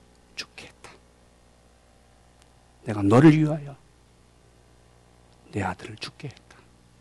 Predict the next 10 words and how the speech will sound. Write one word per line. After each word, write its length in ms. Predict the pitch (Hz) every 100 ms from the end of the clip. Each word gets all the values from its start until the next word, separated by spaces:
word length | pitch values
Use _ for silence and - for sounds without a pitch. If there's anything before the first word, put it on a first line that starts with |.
| _ _ _ _ _ 60 _ 60 60 60 60 60 60 - - - _ _ _ _ 60 60 - - _ - - _ - - - _ - - -
오늘도 220 | 110 95
성령은 600 | - 135 120 113 107 82 - - _ _ _ _ _ _ _ _ _ _ -
우리를 220 | 98 95
통하여 540 | - - 98 92 98 - _ _ -
이렇게 280 | 107 -
말씀합니다. 680 | 107 90 - 95 87 78 - - _ _ _ _ _ _ - _ - - - _ _ - - - -
"내가 220 | 120 110
온 240 | 120 139 139
백성에게 520 | 135 139 127 113 120
미칠 440 | 110 - 110 92